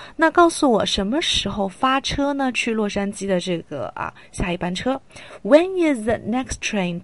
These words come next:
to Los Angeles? When is the next train to Los Angeles? All right? 啊，那下一班车什么时候，时候开？有关于时间的介词叫做什么？At。OK，the next one leaves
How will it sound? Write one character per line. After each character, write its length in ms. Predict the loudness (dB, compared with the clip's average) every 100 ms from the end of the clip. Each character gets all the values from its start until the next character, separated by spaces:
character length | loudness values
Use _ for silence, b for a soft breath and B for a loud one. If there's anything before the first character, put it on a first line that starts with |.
| -4
to 80 | -2
Los 240 | -2 0
Angeles? 640 | -2 0 -4 -6 -8 -12 -14 B B B
When 360 | 6 6 4 2
is 160 | 2
the 100 | 0
next 300 | -2 -2 -4
train 500 | -2 0 2 0 -2 -6 -8 -2
to 160 | 0
Los 220 | 0 -4 -2
Angeles? 640 | -2 0 -4 -6 -8 -10 -12 -20 -20 2
All 80 | 6
right? 200 | 6 2 B B B B B B B
啊， 260 | 0 0 -6 0
那 240 | 4 4 2
下 240 | -4 -2
一 60 | 0
班 180 | -2 -4
车 160 | -4
什 140 | -2 -2
么 100 | -2
时 160 | -2
候， 140 | -4 -4
时 320 | -6 -4 -2
候 240 | 0 0 0
开？ 440 | -4 2 2 2 -2 B -4
有 100 | 0
关 160 | 2
于 60 | 2
时 240 | 0 0
间 160 | -2 -2
的 100 | -2
介 240 | 0 -2
词 240 | 0 -4 -4
叫 220 | -2 -2
做 160 | -2 -6
什 160 | -8
么？ 100 | -12 -14 -4
At。 540 | -2 -2 -6 -16 -14 -14 _ _ -8 -2
OK，the 760 | 0 -2 -6 -20 -14 2 4 4
next 500 | 4 6 6 4 -4 4
one 380 | 6 6 4 4
leaves 280 | 2 -2